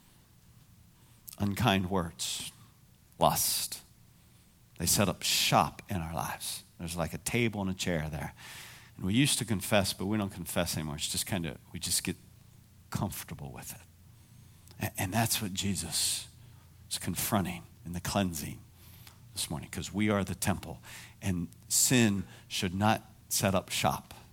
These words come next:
in our lives. But we're not just individually the temple of God. We are, as believers, we are corporately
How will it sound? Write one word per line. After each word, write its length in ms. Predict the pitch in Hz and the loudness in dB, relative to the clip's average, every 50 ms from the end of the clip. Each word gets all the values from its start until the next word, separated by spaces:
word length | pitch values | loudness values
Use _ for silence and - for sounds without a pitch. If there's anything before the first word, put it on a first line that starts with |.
| - - - - - - - - - - - - | -20 -20 -20 -20 -20 -20 -20 -20 -20 -20 -12 -10
in 100 | 90 90 | -6 -4
our 120 | 87 80 80 | -4 -2 -2
lives. 520 | 71 69 - - - - - - - - - - - - - - - - - - - - - - - - - - - - - - - - - - - - - - | -2 -2 -2 -4 -6 -4 -4 -4 -4 -6 -10 -16 -20 -20 -20 -20 -20 -20 -20 -20 -20 -20 -20 -20 -20 -20 -20 -20 -20 -20 -20 -8 -6 -6 -6 -6 -10 -16 4 6
But 140 | 190 190 180 | 8 10 12
we're 100 | 175 170 | 12 12
not 200 | 190 190 160 175 | 12 12 12 12
just 580 | 143 180 165 - - - - - - - - - - - - - - - - - - - - - - - | 10 10 12 12 10 8 6 6 4 0 -2 -6 -10 -20 -20 -20 -20 -20 -20 -20 -20 -20 -20 -6 6 8
individually 840 | 170 170 160 147 135 165 180 147 123 127 117 107 101 90 80 - - - - - | 10 10 10 12 12 10 10 10 8 6 6 6 6 4 2 0 -6 -14 -2 0
the 80 | - 110 | 0 2
temple 400 | - - 117 110 104 107 104 101 | 6 6 6 6 6 4 2 0
of 120 | 92 98 | 0 0
God. 320 | - - 107 98 101 104 104 | 2 4 4 4 4 4 4
We 180 | 123 135 135 | 6 8 12
are, 320 | 131 127 127 127 120 117 - - - - - - - - - - - - - - - - - - - - | 12 12 12 12 12 10 8 2 -10 -18 -18 -20 -20 -20 -20 -20 -20 -20 -20 -20 -20 -20 -20 -20 2 8
as 220 | - 131 127 120 110 | 8 10 10 8 6
believers, 1160 | - - 139 131 160 226 240 185 98 104 107 127 175 226 226 214 - - - - - - - - - - - - - - - - - - - - - - - - - - - - - - - - | 2 2 6 8 10 10 10 10 8 8 6 6 8 8 8 8 8 8 8 6 4 2 -2 -6 -14 -20 -20 -20 -20 -20 -20 -20 -20 -20 -20 -20 -20 -20 -20 -20 -20 -20 -20 -20 -20 -20 -8 0
we 140 | - 139 151 | 4 8 8
are 140 | 147 143 135 | 8 8 8
corporately 840 | - - - - 226 226 220 - 170 139 - 131 113 110 92 85 | 4 0 6 8 10 10 10 8 4 2 2 2 2 2 2 0